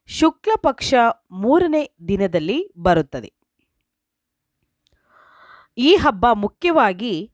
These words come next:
ಮಹಿಳೆಯರಿಗೆ ತುಂಬ ಇಷ್ಟ. ಈ ದಿನ ಸಿರಿ ಸಂಪತ್ತನ್ನು ಪ್ರಸಾದಿಸುವ ಶ್ರೀ ಮಹಾಲಕ್ಷ್ಮೀ ದೇವಿಯನ್ನು ಎಲ್ಲರೂ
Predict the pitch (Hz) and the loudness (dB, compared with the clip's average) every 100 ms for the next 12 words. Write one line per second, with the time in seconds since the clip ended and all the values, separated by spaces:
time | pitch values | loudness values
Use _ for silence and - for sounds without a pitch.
0 | _ 156 170 196 311 339 302 269 226 254 | _ -6 -4 0 0 2 2 2 0 -4
1 | 302 _ _ - 302 359 339 294 - 175 | -6 _ _ -4 -4 0 2 2 -2 -10
2 | - - - _ _ _ _ _ _ _ | -10 -14 -16 _ _ _ _ _ _ _
3 | _ _ _ _ 190 233 196 214 302 269 | _ _ _ _ -4 -2 0 0 2 2
4 | 330 - _ _ - - 277 269 240 247 | -2 -8 _ _ -18 -2 2 2 0 -6
5 | - - 247 220 285 339 - 196 190 190 | -12 -4 -2 0 0 -2 0 -2 0 -2
6 | 196 - _ _ _ _ _ _ - 233 | -2 -8 _ _ _ _ _ _ -4 -2
7 | 208 247 294 277 - 202 185 - - - | 2 0 0 -2 -2 0 0 -2 -8 -4
8 | 330 262 349 _ _ _ _ 160 175 233 | -2 -2 -6 _ _ _ _ -6 -2 2
9 | 359 359 - 285 277 240 190 180 170 156 | 2 0 -2 -4 -4 -2 -2 0 0 0
10 | 190 294 240 _ _ _ 165 196 294 339 | 2 4 2 _ _ _ -8 -6 0 2
11 | 269 277 | 4 2